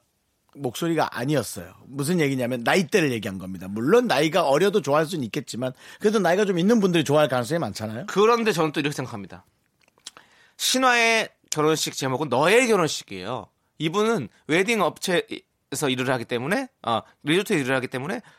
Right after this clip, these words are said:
Speaker 2: 상대방의 결혼식을 계속 보는 거죠. 상대방이 아니라, 그러니까 다른 분의 결혼식을, 너의 결혼식을 보고 있는 거죠. 나의 결혼식이 아니라.
Speaker 1: 음.
Speaker 2: 그렇기 때문에 왠지 너의 결혼식을, 어, 좀 신청할 수도 있다라는 어떤 그런 생각. 그리고 또 이분이 혹시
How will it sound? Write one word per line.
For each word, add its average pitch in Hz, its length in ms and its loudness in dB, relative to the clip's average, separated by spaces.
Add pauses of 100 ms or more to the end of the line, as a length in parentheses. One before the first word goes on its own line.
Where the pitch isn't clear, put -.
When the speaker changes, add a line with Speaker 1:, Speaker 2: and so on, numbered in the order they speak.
(140)
Speaker 2:
상대방의 262 600 -2
결혼식을 131 440 -4
계속 - 200 -14
보는 120 240 -6
거죠. 98 220 -10
상대방이 208 380 0
아니라, 123 200 0
그러니까 104 180 -6
다른 180 300 -2
분의 185 200 -2
결혼식을, 117 520 -6 (160)
너의 208 340 4
결혼식을 147 420 0
보고 110 200 -8
있는 101 180 -10
거죠. 101 340 -10
나의 147 240 2
결혼식이 135 400 -2
아니라. 104 380 -4
Speaker 1:
음. 107 320 -12
Speaker 2:
그렇기 226 300 2
때문에 220 500 2 (200)
왠지 151 220 0
너의 151 240 2
결혼식을, 160 920 0 (360)
어, 107 500 -2
좀 117 220 -2 (140)
신청할 233 320 2
수도 180 200 -2
있다라는 147 640 -2
어떤 123 200 -2
그런 123 140 -2
생각. 170 480 0 (100)
그리고 165 220 0
또 220 140 -2
이분이 202 400 0 (200)
혹시 139 340 -4